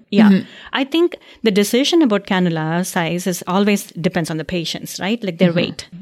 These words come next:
Speaker 1: Neonate, infant, you know, bigger size kids, and the nearly adult size teenagers.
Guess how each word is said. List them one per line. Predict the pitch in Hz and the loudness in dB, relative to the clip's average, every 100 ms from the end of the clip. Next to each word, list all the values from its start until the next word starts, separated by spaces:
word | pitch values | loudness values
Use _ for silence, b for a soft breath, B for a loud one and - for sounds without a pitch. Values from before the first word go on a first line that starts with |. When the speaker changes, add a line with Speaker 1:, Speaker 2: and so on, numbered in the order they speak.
| 233 | 2
Speaker 1:
Neonate, | 277 262 214 202 - - - | 4 4 2 0 -6 -16 0
infant, | 214 226 226 190 175 - _ _ - | 2 4 2 0 -2 -4 _ _ 0
you | |
know, | 180 | 0
bigger | 170 180 185 | 2 2 0
size | 180 170 170 - - | 0 -2 -2 -4 -4
kids, | 262 233 - - | -2 -2 -4 -6
and | 196 190 | 0 2
the | 185 | 4
nearly | 226 302 233 196 | 4 4 2 0
adult | 185 190 | 0 -2
size | - 180 175 | 0 -2 -2
teenagers. | - 254 202 170 165 156 - | 0 2 2 0 -6 -8 -14